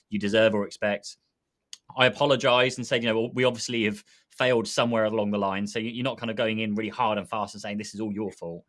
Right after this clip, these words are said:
You're kind of going, "Well, look, there's obviously a disconnect here, whether it's you or us. Like, I, I don't know. We've obviously failed at something here. So let's just figure out a situation where you get the I T support that you're looking for." So find, find them an alternative, help them find someone, or just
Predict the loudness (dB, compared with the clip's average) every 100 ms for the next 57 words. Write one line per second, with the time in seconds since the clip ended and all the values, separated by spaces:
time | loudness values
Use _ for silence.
0 | -20 -20 _ -8 -6 0 0 0 -2 -4
1 | _ _ _ -20 -6 0 0 0 0 0
2 | 0 -2 0 0 0 0 -2 -2 0 0
3 | 0 -2 -6 -2 -2 -2 -2 -2 -2 0
4 | -2 -4 -4 -2 -2 -4 -8 -10 -10 -10
5 | -8 -8 -8 -14 _ _ -4 -2 -6 -4
6 | 0 2 2 -2 -12 -8 -6 -6 -6 -4
7 | -4 -4 -10 _ -4 -2 0 -2 -2 -4
8 | -6 -10 -8 -8 -10 -16 -12 -10 -10 -12
9 | -18 -14 -14 -16 _ _ -8 -6 -6 -12
10 | _ _ -2 -2 -6 -2 -2 0 -2 -2
11 | -4 -4 -4 -6 -2 -2 -2 -6 -6 -4
12 | -2 -2 -2 -4 -4 -6